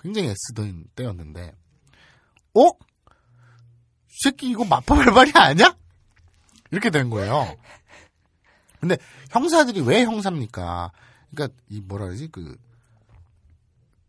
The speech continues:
그 경력이 쌓이면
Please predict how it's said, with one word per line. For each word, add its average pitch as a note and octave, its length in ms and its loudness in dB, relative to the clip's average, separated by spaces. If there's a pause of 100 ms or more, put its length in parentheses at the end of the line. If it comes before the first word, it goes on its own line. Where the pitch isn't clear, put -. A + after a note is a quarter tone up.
(160)
그 A#1+ 300 -20 (840)
경력이 F3 760 -2 (160)
쌓이면 F#2+ 760 -8